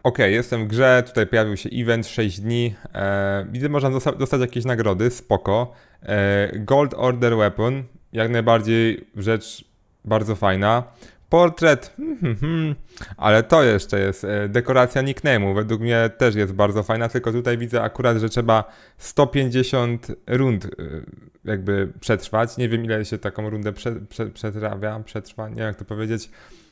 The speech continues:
Trzy tysiące fragów, trzysta headshotów i sto pięćdziesiąt rund. Zobaczymy, jak to będzie się działo. I tutaj widzę, jeszcze dostajemy za zagranie zwyczajnie czterech bitew, dostajemy taki zwyczajny portret.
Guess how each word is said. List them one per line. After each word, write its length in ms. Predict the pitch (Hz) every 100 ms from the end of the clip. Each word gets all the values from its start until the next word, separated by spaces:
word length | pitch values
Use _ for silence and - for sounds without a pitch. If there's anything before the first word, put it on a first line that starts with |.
| -
Trzy 120 | - 151
tysiące 440 | 143 156 135 143
fragów, 600 | 135 131 120 135 127 - - _ _ _ - -
trzysta 340 | - - 123
headshotów 680 | 117 - 120 113 117 110 - _ _ _ _
i 420 | - 107 107 - _ -
sto 160 | - 117
pięćdziesiąt 460 | 110 107 101 107
rund. 300 | 101 98 - - - _ _ _ _ _ -
Zobaczymy, 380 | 190 165 147 123
jak 100 | -
to 100 | 107
będzie 180 | 107
się 140 | 101 110
działo. 320 | 107 107 139
I 60 | 139
tutaj 200 | 139 131
widzę, 140 | 123
jeszcze 220 | 127 139
dostajemy 480 | 123 120 123 123 120
za 260 | 104 117 110
zagranie 460 | 120 123 123 117 110
zwyczajnie 380 | 120 123 117
czterech 300 | 107 117 110
bitew, 220 | 104 113 107
dostajemy 340 | - 107 104
taki 220 | 101 -
zwyczajny 380 | 98 107 110 107
portret. 500 | - 107 - 107